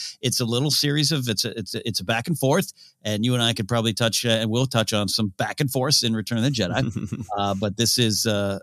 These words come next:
Speaker 1: uh, uh, Luke on, uh, and Han on the, uh, skiff out there by the sail barge. Uh, Luke saying, "I used to live here, you know."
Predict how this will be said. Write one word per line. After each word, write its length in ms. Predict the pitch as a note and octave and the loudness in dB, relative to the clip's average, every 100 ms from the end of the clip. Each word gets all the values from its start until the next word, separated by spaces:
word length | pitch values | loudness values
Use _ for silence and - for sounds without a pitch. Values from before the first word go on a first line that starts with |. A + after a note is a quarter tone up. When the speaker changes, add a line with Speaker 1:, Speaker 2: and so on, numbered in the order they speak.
| - | -6
Speaker 1:
uh, 260 | F#2 F#2+ - | -6 -6 -8
uh, 200 | G#2 F#2+ F#2 - - A2+ | -8 -8 -8 -12 -16 -6
Luke 300 | A#2+ B2 - | -4 -4 -6
on, 360 | G2+ G2+ F#2+ F#2+ | -6 -2 0 0
uh, 140 | F#2 G2 | 0 -2
and 120 | G#2 | 0
Han 380 | C3 A2+ B2 B2+ - - - | 4 4 4 0 -4 -14 -4
on 200 | G2 F#2+ | 0 0
the, 240 | F#2+ F#2 | 0 0
uh, 80 | F#2 | 0
skiff 500 | - - D3+ D#3+ - | 0 2 2 0 -2
out 160 | G#2+ G2+ | -4 -4
there 140 | A2 | -2
by 100 | G2+ | -2
the 80 | G2 | -2
sail 240 | - C#3 C3 | 2 4 4
barge. 540 | B2+ B2 A#2+ G2+ - _ | 4 4 4 0 -6 _
Uh, 260 | F#2+ C#2+ C#2 - - | -10 -10 -10 -16 -16
Luke 300 | G#2+ G#2 - | -6 -4 0
saying, 340 | - G#2 G2 | 2 2 2
"I 60 | F#2 | 2
used 160 | G#2+ | 0
to 80 | - | 4
live 180 | D#3 E3+ | 6 6
here, 140 | C3+ | 6
you 120 | A2 G2+ | 4 2
know." 260 | G2+ G2 | 0 -2